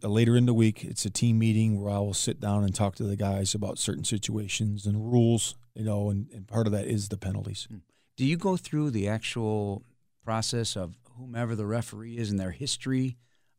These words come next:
Speaker 2: of what they look for? Because some guys do. That's been a new thing lately. Oh, you know, this referee calls so many more penalties at the, on the road versus home, or,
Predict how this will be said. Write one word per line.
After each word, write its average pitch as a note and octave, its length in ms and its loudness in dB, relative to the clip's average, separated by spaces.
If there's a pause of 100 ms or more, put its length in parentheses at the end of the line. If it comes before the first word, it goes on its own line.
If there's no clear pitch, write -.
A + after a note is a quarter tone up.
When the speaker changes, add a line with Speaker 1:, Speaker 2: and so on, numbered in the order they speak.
Speaker 2:
of A2+ 220 2
what A#2 220 2
they A2+ 160 4
look A2+ 300 2
for? C3 360 2
Because A2 320 -2
some G#2+ 180 0
guys G#2+ 300 0
do. A2 240 -8 (100)
That's G#2 300 -6
been A#2+ 160 -4
a G2+ 60 0
new G#2 160 2
thing G#2+ 360 -4
lately. F#2+ 460 -4 (320)
Oh, F#2 220 -2
you F2 120 2
know, E2+ 120 0
this F2 220 -4
referee E2+ 400 -8
calls D#2+ 340 -6
so - 220 -2
many F#2 180 2
more F2+ 180 2
penalties F2+ 480 0
at F2+ 160 -2
the, D#2 80 -10
on F#2 220 -4
the D#2 80 -8
road F#2+ 260 0
versus F2 220 -4
home, A2+ 260 4
or, E2 160 -10